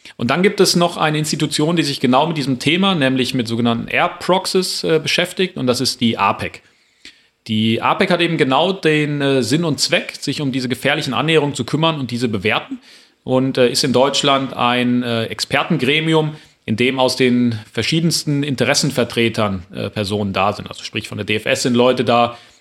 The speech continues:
äh, wir als Vereinigung Cockpit sind dabei, die G D F sitzt dort drin, auch die, ähm, äh, allgemeine Luftfahrt ist mit verschiedenen Verbänden dort beteiligt, ähm, Helikopter-Operator.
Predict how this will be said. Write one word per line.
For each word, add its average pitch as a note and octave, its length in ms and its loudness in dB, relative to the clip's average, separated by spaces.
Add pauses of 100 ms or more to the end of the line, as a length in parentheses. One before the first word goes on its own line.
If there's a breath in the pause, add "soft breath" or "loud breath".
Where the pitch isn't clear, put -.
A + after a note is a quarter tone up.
(140)
äh, G#2 200 -6
wir A2 140 0
als A2 100 -2
Vereinigung A#2+ 300 0
Cockpit C#3+ 320 0
sind C3 160 -2
dabei, B2 400 4
die A#2 100 -2
G A#2+ 80 0
D A#2 80 2
F C3 160 -2
sitzt - 260 -4
dort A#2 160 0
drin, B2+ 360 0
auch G#2 220 -6
die, G#2 340 -4
ähm, G2+ 360 -6 (580 soft breath)
äh, G2+ 200 -12 (220)
allgemeine D3 500 2
Luftfahrt D3+ 460 2
ist C3+ 100 -4
mit C#3 100 0
verschiedenen D3+ 380 0
Verbänden C3+ 360 0
dort C3 160 0
beteiligt, C3 760 0
ähm, A#2 240 -2
Helikopter-Operator. C3 1080 0